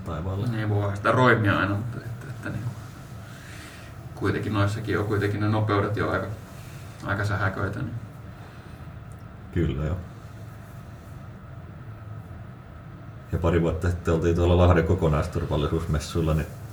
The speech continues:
Speaker 1: siellä esittäytyi tämmönen Labrutech-niminen firma, jolla oli semmonen drone booster, josta ehkä itselleni tulee mieleen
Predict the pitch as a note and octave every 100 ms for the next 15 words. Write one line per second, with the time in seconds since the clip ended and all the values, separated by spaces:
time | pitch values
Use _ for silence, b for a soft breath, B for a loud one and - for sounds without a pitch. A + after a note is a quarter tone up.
0 | - - - - F2+ F2 E2 E2 F2 -
1 | E2+ E2 E2+ E2 E2 E2 F2+ - - -
2 | - - - - - - - - D2+ C#2+
3 | D2 - E2 C#2+ C2+ - - - - -
4 | - B B B B - - - - D#2
5 | D2+ D2+ D2+ D2+ D2 F2 E2 D2 D2 -
6 | - D2 - B B B B B - -
7 | - - C#2 - D2 D2 - D2+ D2 D2+
8 | D2 D2+ D2+ D2+